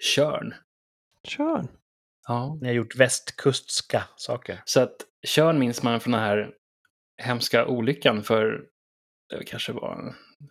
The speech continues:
Speaker 1: fyrtio år sedan ungefär. När en
Speaker 3: Tjörnbron.
Speaker 1: Tjörnbron gick sönder för att en båt körde in i den. Och, ehm, så var det folk som omkom för de såg inte det.
Speaker 2: Ja.
Speaker 1: Eh, det var ju
Speaker 3: Körde
Speaker 1: hemskt.
Speaker 3: över kanten bara.
Speaker 1: Körde över kanten.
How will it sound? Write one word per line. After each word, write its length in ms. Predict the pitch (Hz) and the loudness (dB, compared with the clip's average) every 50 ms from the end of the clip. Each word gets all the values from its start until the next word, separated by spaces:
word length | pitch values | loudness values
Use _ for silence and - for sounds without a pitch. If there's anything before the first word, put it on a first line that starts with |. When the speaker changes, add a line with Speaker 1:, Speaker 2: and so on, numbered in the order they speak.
| - - - - | -20 -12 -6 -4
Speaker 1:
fyrtio 260 | 131 123 - - 131 | -4 -2 0 0 0
år 120 | 131 127 | 0 0
sedan 180 | 123 - 123 127 | 0 0 0 0
ungefär. 360 | 127 127 127 127 123 135 139 - | -2 0 0 0 0 0 -2 -4
När 220 | - 120 117 117 120 117 120 - _ - | -2 0 2 2 2 0 -2 -6 _ -4
en 100 | - 131 127 | 0 4 6
Speaker 3:
Tjörnbron. 520 | 196 147 120 110 107 123 208 202 117 - | 6 6 6 4 2 2 2 2 2 0
Speaker 1:
Tjörnbron 600 | 82 - - - 170 139 107 104 117 165 220 196 | -4 -2 2 4 4 4 4 2 0 2 2 2
gick 120 | 131 117 - | 0 0 2
sönder 380 | - - 135 180 156 113 110 | 4 4 4 4 2 0 0
för 160 | 107 - - 117 | 0 0 0 0
att 100 | - 117 | 2 0
en 640 | 110 113 - 123 123 123 120 - 127 123 117 107 107 | -2 -2 -4 -8 -8 -10 -8 -6 -4 -4 -2 0 0
båt 240 | 123 139 165 165 - | 0 0 0 0 0
körde 180 | - 117 107 | 0 0 0
in 100 | 104 107 | 0 0
i 60 | 107 | 0
den. 120 | 107 107 110 - - - - - - - - - - - | -2 -2 -2 -4 -4 -6 -10 -14 -14 -14 -16 -10 -4 0
Och, 420 | 117 113 110 107 - _ - - | 0 2 0 0 -4 _ -2 0
ehm, 460 | 113 107 107 107 104 104 107 107 110 - _ | 2 2 2 0 0 -2 -4 -4 -6 -10 _
så 220 | - - 110 110 - - _ | -4 -2 -2 -2 -4 -8 _
var 140 | - 120 123 | -4 0 0
det 60 | 117 | 0
folk 220 | - - 120 110 - | 0 0 -4 -4 -4
som 120 | - 123 | -4 -4
omkom 360 | 117 113 101 104 - 127 123 | -4 -4 -4 -2 -2 -2 -2
för 100 | 113 - | -2 -4
de 260 | - 107 113 - - - - 82 _ - 160 | -4 -4 -4 -6 -10 -16 -20 -20 _ -6 -4
såg 260 | - - 131 123 151 | -2 0 0 0 0
inte 140 | 160 135 - | 0 0 -2
det. 120 | - - - - - - - - - - - - - - - - - - - - - - | -2 -4 -6 -10 -14 -14 -12 -10 -10 -10 -10 -8 -10 -10 -10 -12 -14 -16 -16 -14 -8 -4
Speaker 2:
Ja. 60 | - 110 | -2 0
Speaker 1:
Eh, 440 | 107 107 107 107 107 107 110 110 110 - - - - - _ _ - 123 | 0 0 0 -2 -2 -2 -4 -6 -8 -10 -14 -20 -20 -20 _ _ -4 0
det 100 | 147 151 | 0 2
var 100 | 135 123 | 4 4
ju 60 | 120 | 4
Speaker 3:
Körde 140 | 107 110 180 | 4 6 8
Speaker 1:
hemskt. 120 | 151 135 135 | 8 8 6
Speaker 3:
över 100 | 135 131 | 4 4
kanten 380 | - 135 139 170 - 160 123 | 2 2 0 0 -2 -4 -2
bara. 120 | 95 80 - | -2 0 0
Speaker 1:
Körde 160 | - 175 170 | 0 0 0
över 80 | 147 | 0
kanten. 420 | - - 117 139 143 - 113 113 | 0 0 0 0 0 -2 -4 -6